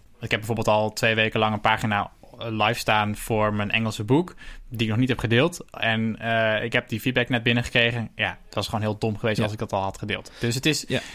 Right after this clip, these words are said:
Speaker 1: dus de, dus misschien dat, dat als je zelf geneigd bent om dat te doen, dan is externe feedback misschien een fijn, eh, middel om jezelf een klein beetje te vertragen.
Speaker 2: Ja, en jij hebt daar misschien wel eens nu mensen voor die dat voor je doen voordat je het publiceert.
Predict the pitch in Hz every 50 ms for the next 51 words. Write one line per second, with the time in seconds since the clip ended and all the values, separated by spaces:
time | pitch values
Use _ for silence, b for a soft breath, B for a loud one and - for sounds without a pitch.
0 | B B B B B B B _ - _ _ _ - - - - - - 156 143
1 | 147 135 - 156 139 131 131 143 135 143 147 135 - - 156 151 151 131 - 151
2 | 147 - - 147 143 - - 123 127 - - - 135 139 147 - - 127 120 117
3 | 127 147 143 143 131 120 123 - 127 127 117 110 123 117 120 123 127 147 180 180
4 | - - 123 117 120 113 - - 123 117 - - - 123 123 127 120 113 - 127
5 | 117 117 113 107 107 117 110 - - 113 107 107 104 104 101 - - 107 107 107
6 | 107 104 101 98 101 101 104 110 - - 117 - 127 117 120 120 117 117 123 123
7 | 120 110 113 113 113 107 104 113 107 104 - - - 123 - - 131 131 127 123
8 | 117 110 - - - 110 - - - 123 107 104 98 95 - - - - - -
9 | 117 - - 120 123 131 135 139 139 - 131 117 117 120 123 - - 127 123 117
10 | 117 117 113 - - 120 117 117 113 113 113 120 127 131 131 - 120 107 - 117
11 | 113 110 110 110 110 110 104 - 123 117 113 110 117 113 - 127 117 123 139 -
12 | 165 - 156 143 143 - - 143 143 160 180 -